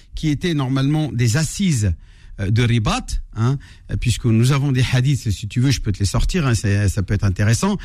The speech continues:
Euh, quand Dieu parle de l'homme qui reste entre deux prières, euh, pour implorer ce Dieu à la mosquée,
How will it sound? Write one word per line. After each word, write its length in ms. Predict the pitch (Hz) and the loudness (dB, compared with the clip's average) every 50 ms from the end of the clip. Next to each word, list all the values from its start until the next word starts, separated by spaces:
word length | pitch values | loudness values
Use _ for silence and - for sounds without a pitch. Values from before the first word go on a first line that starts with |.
| - - 139 147 135 - - - | -10 -14 -14 -14 -12 -8 -4 0
Euh, 400 | 110 120 120 117 117 117 117 113 | 0 2 2 2 2 0 0 0
quand 260 | - 123 120 - 123 | 0 -2 -2 0 0
Dieu 280 | 113 104 110 147 151 127 | 0 2 2 2 2 0
parle 420 | 110 147 143 135 139 135 127 - | 0 -2 -2 0 0 0 0 -2
de 180 | - 113 104 135 | -2 0 0 2
l'homme 340 | 131 135 156 160 151 143 131 | 2 2 0 0 -2 -4 -4
qui 200 | - - 147 151 | -4 -4 -2 0
reste 400 | 120 147 165 151 - - - 143 113 - | 0 0 0 0 -2 -2 -4 -4 -2 -2
entre 320 | 131 139 - - - 143 | -2 -2 0 0 0 2
deux 180 | 123 113 151 151 | 2 2 0 0
prières, 640 | - - 143 139 127 139 139 135 131 123 104 92 92 - - - - - - | 0 0 0 2 2 2 2 2 0 0 0 -2 -4 -6 -8 -14 -12 -4 -2
euh, 100 | 113 113 | 0 0
pour 380 | 107 - - 156 143 135 131 127 120 - | 0 0 0 0 2 2 0 0 0 0
implorer 520 | 143 143 131 - 147 143 127 131 135 131 | 0 0 2 2 0 0 2 2 0 0
ce 160 | - - - | -2 -2 -2
Dieu 400 | 117 117 107 110 131 143 143 139 123 | -2 0 2 4 4 4 2 2 2
à 40 | |
la 100 | 117 113 | 0 2
mosquée, 500 | 113 113 113 - - - 147 170 208 226 | 2 2 0 0 2 0 0 0 0 -2